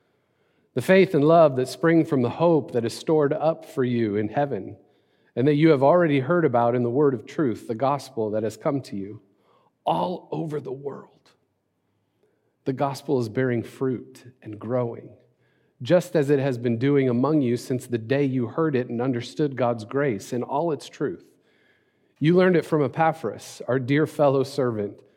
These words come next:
who is a faithful minister of Christ on our behalf, and who also told us of your love in the Spirit.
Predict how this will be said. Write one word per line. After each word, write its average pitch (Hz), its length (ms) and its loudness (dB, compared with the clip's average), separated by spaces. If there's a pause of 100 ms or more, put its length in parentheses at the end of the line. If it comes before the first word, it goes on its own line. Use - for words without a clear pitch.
(180)
who 151 100 4
is 143 120 2
a 139 40 2
faithful 156 400 0
minister 139 460 0
of - 180 -8
Christ 135 640 -4
on 110 180 -6
our 120 200 -4
behalf, 110 640 -10 (300)
and 143 120 2
who 151 140 4
also 165 320 2
told 170 320 -2
us - 160 -2
of 120 100 -6
your 160 220 0
love 117 240 0
in 113 80 -4
the 120 80 -4
Spirit. 123 480 -4